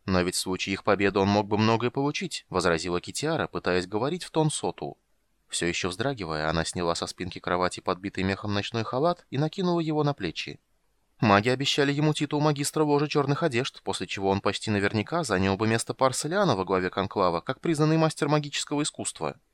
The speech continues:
На всём Кринне ему не было бы равных. «Ты удостоился бы и других наград, тёмный эльф»,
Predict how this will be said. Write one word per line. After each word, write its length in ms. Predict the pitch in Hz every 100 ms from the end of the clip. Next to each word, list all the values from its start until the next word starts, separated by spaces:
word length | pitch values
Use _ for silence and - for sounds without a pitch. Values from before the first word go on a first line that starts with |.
| _ _ 98
На 120 | 90
всём 240 | - 87
Кринне 320 | - 131 143
ему 220 | 92 90 90
не 140 | 87
было 240 | 85 85
бы 120 | 85 85
равных. 500 | 82 82 80 - _ _ _ _ _ _ _ _ _ _
«Ты 120 | 110
удостоился 640 | 101 107 - 117 113 -
бы 120 | 120 120
и 20 |
других 380 | 123 131 170 92
наград, 320 | 85 85 -
тёмный 420 | 98 87 87 82
эльф», 220 | 78 -